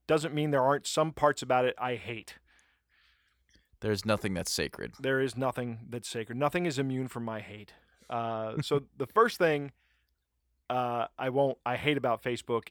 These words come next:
Speaker 1: is that Facebook will not stop pestering me to fill out my profile information. And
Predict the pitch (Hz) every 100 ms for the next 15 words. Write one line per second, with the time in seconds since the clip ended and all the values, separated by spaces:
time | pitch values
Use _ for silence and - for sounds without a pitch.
0 | - 127 120 110 127 117 110 - 185 180
1 | 190 - 123 123 120 117 123 143 160 -
2 | - 151 139 - - 151 143 - 127 120
3 | 110 104 98 101 _ _ _ _ _ _
4 | - 143 135 123 - 180 180 151 139 -
5 | 131 131 - 131 139 123 107 107 107 113
6 | 107 104 92 - _ - - - _ _
7 | - 156 160 156